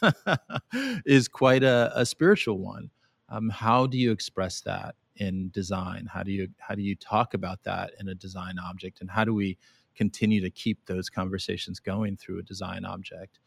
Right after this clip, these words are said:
Um, these are questions that, that, uh, Stephen Burke's Man Made as a Studio has begun to ask, um, as we've progressed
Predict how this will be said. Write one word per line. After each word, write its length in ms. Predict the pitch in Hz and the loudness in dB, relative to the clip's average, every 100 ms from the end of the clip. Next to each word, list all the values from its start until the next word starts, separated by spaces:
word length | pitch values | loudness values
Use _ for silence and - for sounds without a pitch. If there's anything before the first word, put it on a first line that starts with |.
| _ _ _ - | _ _ _ -6
Um, 460 | 101 101 98 104 - _ _ | -2 0 0 -2 -6 _ _
these 260 | 117 127 127 | 4 4 6
are 120 | 131 | 6
questions 460 | - 117 - 120 104 | 6 4 4 0 0
that, 240 | 98 95 _ - | 0 -2 _ -4
that, 260 | 98 95 _ _ | -2 -2 _ _
uh, 180 | 104 101 | -10 -8
Stephen 340 | 95 117 107 101 | -4 0 2 2
Burke's 300 | 98 - 107 | 2 0 0
Man 200 | 98 95 | 0 0
Made 180 | 95 | -2
as 140 | 95 92 | -2 -6
a 60 | |
Studio 600 | - - 107 113 90 87 90 _ _ _ - | -8 -2 2 4 2 0 -8 _ _ _ -2
has 220 | 101 - | 0 0
begun 420 | 113 104 101 98 | -2 2 2 2
to 200 | - - | -2 0
ask, 480 | 110 113 90 - - - - | 2 2 2 -4 -12 -18 -10
um, 280 | 95 95 95 104 | -6 -6 -6 -2
as 240 | 101 95 | -2 0
we've 420 | 98 98 95 90 - | 0 0 0 -4 -6
progressed 680 | 110 92 98 92 - - | -4 0 0 0 -4 -10